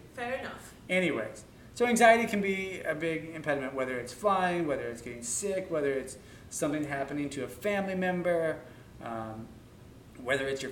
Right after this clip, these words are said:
Speaker 2: family members having anxiety about you going, being worried. You know, that's a big one for my parents, 'cause I'm an only child. They worry about me abroad. And those are just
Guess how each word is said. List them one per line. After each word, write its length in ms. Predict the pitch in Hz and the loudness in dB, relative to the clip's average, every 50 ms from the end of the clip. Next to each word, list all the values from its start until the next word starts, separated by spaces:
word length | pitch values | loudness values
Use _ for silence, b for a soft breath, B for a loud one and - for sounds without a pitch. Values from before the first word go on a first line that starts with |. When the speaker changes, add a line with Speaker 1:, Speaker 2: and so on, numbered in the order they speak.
| - - - | -8 -4 -2
Speaker 2:
family 300 | 127 131 143 160 175 175 | 0 2 2 2 2 2
members 460 | 175 170 175 170 175 180 180 175 - | 2 2 0 0 -2 -4 -6 -4 0
having 440 | 165 165 170 170 170 170 170 170 165 | 0 0 2 0 -2 -4 -4 -4 -4
anxiety 460 | 170 175 165 170 165 165 165 160 165 | -4 -2 0 2 2 2 2 0 -2
about 240 | 156 160 160 160 170 | 0 0 0 0 0
you 80 | 165 | -4
going, 360 | 147 151 151 151 160 160 160 156 | -4 -4 -4 -4 -4 -4 -6 -6
being 300 | 160 165 165 160 143 143 | -4 -4 -4 -4 -2 -2
worried. 420 | 143 151 151 156 147 151 151 - - B B B B B B B B B B - | -2 -2 -2 -2 -2 -4 -4 -8 -12 B B B B B B B B B B -6
You 80 | 143 139 | -2 0
know, 100 | 139 139 | 0 2
that's 220 | 143 139 139 - | 2 0 0 -2
a 40 | 135 | -4
big 200 | 131 131 135 127 | -6 -6 -4 -4
one 220 | 131 131 127 127 | -4 -4 -4 -4
for 140 | - 127 117 | -6 -6 -6
my 240 | 120 147 156 165 160 | -2 -2 0 0 -2
parents, 680 | - 160 156 156 151 147 143 143 147 147 - - - | -2 -2 -2 -2 -2 -2 -2 -2 -4 -4 -6 -10 -10
'cause 200 | - - 135 127 | -8 -6 -6 -4
I'm 140 | 123 123 123 | -4 -4 -6
an 60 | 120 | -6
only 200 | 120 120 113 113 | -6 -8 -8 -8
child. 500 | - 151 160 156 151 147 143 139 135 135 | -4 0 2 2 2 2 2 0 0 0
They 140 | 139 147 151 | -2 0 0
worry 300 | 139 139 135 135 131 131 | 2 2 2 2 0 -2
about 260 | 131 131 123 120 123 | -2 -4 -4 -4 -4
me 100 | 127 127 | -6 -8
abroad. 640 | 123 120 120 135 131 127 127 127 123 123 120 113 - - B B B B B B B - - - - - - - - - - - - - - - - - - - | -8 -8 -6 -2 -2 0 0 0 -2 -4 -6 -8 -12 -16 B B B B B B B -20 -20 -20 -20 -20 -20 -20 -20 -20 -20 -20 -20 -20 -20 -20 -20 -18 -12 -8
And 120 | 226 233 | -6 -4
those 180 | 262 254 220 220 | -2 -2 -2 -2
are 100 | 233 233 | -2 -4
just 300 | 190 208 214 202 - | -4 -4 -6 -6 -6